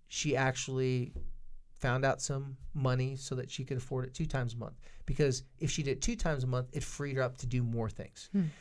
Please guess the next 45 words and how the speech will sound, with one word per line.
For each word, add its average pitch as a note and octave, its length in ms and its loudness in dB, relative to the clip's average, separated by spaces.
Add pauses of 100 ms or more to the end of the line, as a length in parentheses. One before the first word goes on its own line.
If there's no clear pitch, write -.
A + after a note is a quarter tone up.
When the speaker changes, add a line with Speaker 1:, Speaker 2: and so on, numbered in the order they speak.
(160)
Speaker 1:
So G3+ 220 12
this A#3 240 12
was D4+ 100 4
just C#4 200 4
one A#3 120 10
of A3 80 12
those G3 160 10
things E3+ 320 4 (280)
where E3+ 420 10 (240)
if F3+ 160 10
it F3+ 120 10
wasn't G#3 500 10
for G#3 260 8
the F3 100 8
kids A#3 400 12
suggesting F3 540 6
seeing F3+ 240 0
what's D#3+ 140 -4
happened E3 280 4
to C#3+ 60 -2
her D#3+ 240 6
and D#3 220 4
them D3+ 280 4
all F#3 200 12
coming A3+ 380 2
to D#3+ 60 4
her D3+ 80 4
saying, C#3+ 260 2
"We F#3 160 6
actually D#3 260 4
think D3 220 -4
this," C#3 220 -4 (140)
well, D3+ 80 0
they E3+ 100 8
didn't C#3+ 220 0 (180)
collectively, C#3+ 460 4
they C3 140 6
just B2+ 180 4
happened C3+ 280 6
to - 60 2
all B2 100 4
suggest A#2+ 400 2
something A#2 300 0
similar. B2 380 0
And B2 60 -10